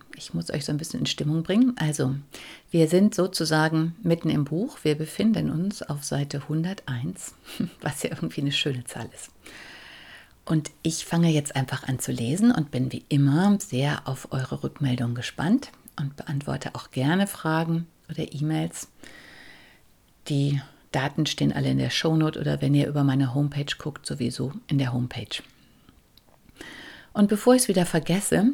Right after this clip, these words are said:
das ist natürlich Werbung in einer eigener Sache, denn das, was ich euch erzähle, sind natürlich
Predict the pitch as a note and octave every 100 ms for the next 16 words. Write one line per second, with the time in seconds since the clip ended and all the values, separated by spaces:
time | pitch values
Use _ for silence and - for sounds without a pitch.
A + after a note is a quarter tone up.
0 | C#4 - _ _ - _ _ - _ -
1 | _ _ - - E3+ E3 E3 - - -
2 | - A3 B3 B3 E3+ E3 E3 E3 D#3 C#3+
3 | C#3+ C#3+ - C#3 C3 C#3+ B2+ A#2+ A2 -
4 | C#4+ - - - - - - - _ D3+
5 | C#3 C#3+ C#3 D3 D3+ C#3+ C#3+ - C3 -
6 | - C#3+ E3+ F3 F3 D#3+ D#3+ D#3+ - D3+
7 | D#3 -